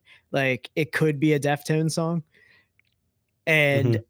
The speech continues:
Speaker 1: I always hear people who say, like, "Well, Deftones and Quicksand sound very much alike." And in fact, I think the bass player of Quicksand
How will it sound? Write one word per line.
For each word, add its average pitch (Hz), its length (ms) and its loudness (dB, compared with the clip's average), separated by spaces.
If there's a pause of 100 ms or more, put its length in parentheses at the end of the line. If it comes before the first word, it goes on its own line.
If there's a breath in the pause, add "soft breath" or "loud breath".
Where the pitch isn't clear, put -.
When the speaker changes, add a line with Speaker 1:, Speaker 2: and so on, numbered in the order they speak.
(120)
Speaker 1:
I 165 140 2
always 175 260 2
hear 160 220 0
people 151 360 -2
who 143 160 -2
say, 156 280 -2
like, 127 420 -6
"Well, 143 220 -2
Deftones 135 460 -4
and 123 80 -8
Quicksand 127 500 -6
sound 120 260 -6
very 131 180 -2
much 123 200 -6
alike." 131 480 -4
And 127 560 -2
in 151 100 -2
fact, 131 340 -2
I 131 140 -2
think 156 300 -4
the 135 240 -2 (180)
bass 147 260 0
player 131 380 -2
of 120 160 -4
Quicksand 127 560 -4